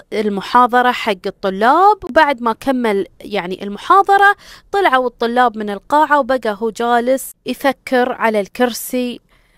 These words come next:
في حال المسكينة هذه البنت ربيعة،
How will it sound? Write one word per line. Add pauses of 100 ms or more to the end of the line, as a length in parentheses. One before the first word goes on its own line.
في
حال
المسكينة
هذه
البنت (240)
ربيعة،